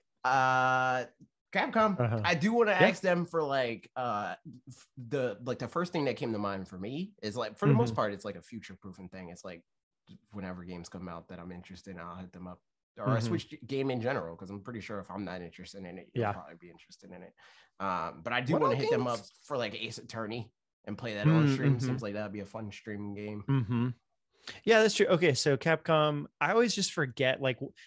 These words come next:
Speaker 2: that they're Monster Hunter, that
Speaker 1: Mm-hmm.
Speaker 2: Ace Attorney, obviously, you know, fighting games and stuff like that.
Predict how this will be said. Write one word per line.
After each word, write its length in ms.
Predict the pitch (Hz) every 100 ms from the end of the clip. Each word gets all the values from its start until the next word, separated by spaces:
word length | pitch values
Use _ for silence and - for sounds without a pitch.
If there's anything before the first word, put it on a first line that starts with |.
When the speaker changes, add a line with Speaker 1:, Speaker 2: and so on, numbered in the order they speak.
| _
Speaker 2:
that 240 | 123 135 -
they're 160 | 139
Monster 500 | 131 120 131 - 135
Hunter, 500 | 123 127 123 120 123 - _ _ _
that 460 | 120 123 113 107 -
Speaker 1:
Mm-hmm. 200 | - - - _ _ _ _ -
Speaker 2:
Ace 160 | 135 156
Attorney, 500 | 139 139 131 131 135
obviously, 480 | 175 175 147 151 139
you 140 | 139
know, 100 | 120
fighting 240 | - 123 120
games 180 | 120 117
and 40 |
stuff 180 | - 117
like 140 | 117 -
that. 280 | 113 110